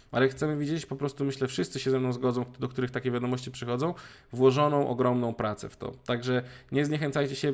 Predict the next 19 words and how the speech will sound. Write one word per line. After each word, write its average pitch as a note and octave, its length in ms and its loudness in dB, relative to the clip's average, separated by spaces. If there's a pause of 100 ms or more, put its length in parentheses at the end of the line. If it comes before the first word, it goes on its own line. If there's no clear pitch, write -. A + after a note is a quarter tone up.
e-sport C#3+ 460 0
was C3 140 0
bardzo B2+ 320 2
potrzebuje. A2+ 480 -2
Słuchajcie, A#2 320 -4
jesteśmy B2 300 -8
w - 80 -14
takim G3 540 2
s-, - 380 -8
teraz F3 280 0
momencie, D#3 560 2 (340)
w - 80 -14
którym D3 260 2
tak E3+ 180 0
naprawdę E3+ 560 4 (260)
brakuje F#3+ 500 10
ludzi F3 240 0
do D#3 100 0
wszystkiego. G#2 640 -4